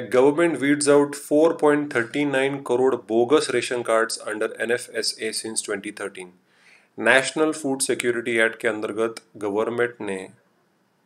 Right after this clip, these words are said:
फ़ोर पॉइंट थ्री नाइन करोड़ बोगस राशन कार्ड ढूंढ के निकाले हैं, तो ये बहुत ही बड़ी न्यूज़ है। दो हज़ार तेरह से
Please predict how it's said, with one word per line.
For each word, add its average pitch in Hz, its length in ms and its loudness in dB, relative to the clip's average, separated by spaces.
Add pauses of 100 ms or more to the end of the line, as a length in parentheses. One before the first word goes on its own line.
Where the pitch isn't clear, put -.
(160)
फ़ोर 131 560 -2
पॉइंट 113 380 0
थ्री 127 260 -6
नाइन 120 260 0
करोड़ 117 300 0
बोगस 117 480 4
राशन 113 340 2
कार्ड 107 300 0 (680)
ढूंढ 110 220 -4
के 120 80 2
निकाले 110 320 2
हैं, 117 180 -4
तो 113 300 -2
ये 107 120 -4
बहुत 107 480 0
ही 143 60 -4
बड़ी 113 280 -2
न्यूज़ 113 280 -2
है। 117 80 -2
दो 117 140 -2
हज़ार 110 260 -2
तेरह 110 280 0
से - 220 -6